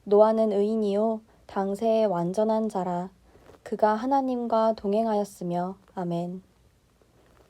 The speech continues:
성경은 노아를 의인이며 하나님과 동행한 사람이었다고 말씀합니다. 그러나 아담의 피를 물려받은 모든 인간의 몸속에는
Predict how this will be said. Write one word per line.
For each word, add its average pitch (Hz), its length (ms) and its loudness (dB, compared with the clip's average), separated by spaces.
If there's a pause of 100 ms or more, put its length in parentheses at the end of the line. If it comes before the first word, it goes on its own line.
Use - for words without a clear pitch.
성경은 269 720 2
노아를 220 640 2
의인이며 196 760 -2 (340)
하나님과 240 880 0
동행한 214 500 -2
사람이었다고 220 1000 0
말씀합니다. 180 1040 -2 (800)
그러나 220 480 2
아담의 233 460 0
피를 269 260 2
물려받은 214 1000 2
모든 208 360 0
인간의 196 420 0
몸속에는 196 920 -4